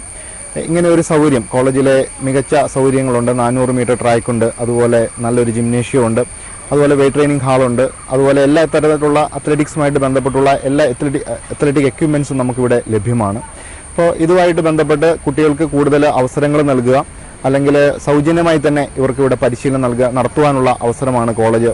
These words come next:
ഒരുക്കിയിരിക്കുന്നത്. അപ്പോൾ കൂടുതൽ കുട്ടികൾ ഇപ്പോൾ വന്നുകൊണ്ടിരിക്കുന്നു. അപ്പോൾ ഇനിയും കൂടുതൽ കുട്ടികൾ നാളെയും ഇതിലൂടെ കോളേജ് കണ്ടിന്യുവസ് ആയിട്ട് നടത്തുന്ന ഒരു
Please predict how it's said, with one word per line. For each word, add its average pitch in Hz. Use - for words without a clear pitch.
ഒരുക്കിയിരിക്കുന്നത്. 117
അപ്പോൾ 151
കൂടുതൽ 151
കുട്ടികൾ 151
ഇപ്പോൾ 147
വന്നുകൊണ്ടിരിക്കുന്നു. 131
അപ്പോൾ 147
ഇനിയും 156
കൂടുതൽ 147
കുട്ടികൾ 143
നാളെയും 135
ഇതിലൂടെ 135
കോളേജ് 135
കണ്ടിന്യുവസ് 143
ആയിട്ട് 139
നടത്തുന്ന 135
ഒരു 131